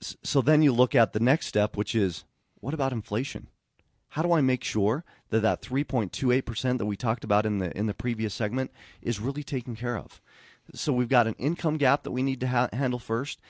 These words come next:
and then we've got an inflation gap because things continue to rise, whether you like it or not. That gallon of milk and that loaf of bread continue to become more expensive.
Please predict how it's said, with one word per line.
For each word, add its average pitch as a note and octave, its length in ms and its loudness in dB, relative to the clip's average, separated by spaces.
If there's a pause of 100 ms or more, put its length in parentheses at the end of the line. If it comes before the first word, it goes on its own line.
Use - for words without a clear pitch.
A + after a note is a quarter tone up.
(160)
and A#2 160 0
then B2 80 4
we've C3 140 2
got A#2+ 180 4
an A#2 100 0
inflation G#2+ 540 -2
gap E2+ 320 -4 (300)
because A#2 260 -6
things D#3+ 300 -2
continue C3+ 400 -2
to A#2+ 40 0
rise, B2 440 -2
whether G#2+ 160 2
you A#2+ 160 0
like B2+ 240 2
it A2 80 -4
or G#2 40 -2
not. G#2+ 320 -4 (380)
That A#2+ 200 0
gallon C3+ 280 0
of A#2 60 0
milk A2 280 0
and G2+ 120 0
that F2 140 -2
loaf A#2+ 200 -4
of F#2+ 80 -4
bread G#2+ 300 0 (160)
continue A#2+ 420 -2
to G#2 80 -4
become G2+ 320 -4
more F#2+ 160 -2
expensive. - 640 -10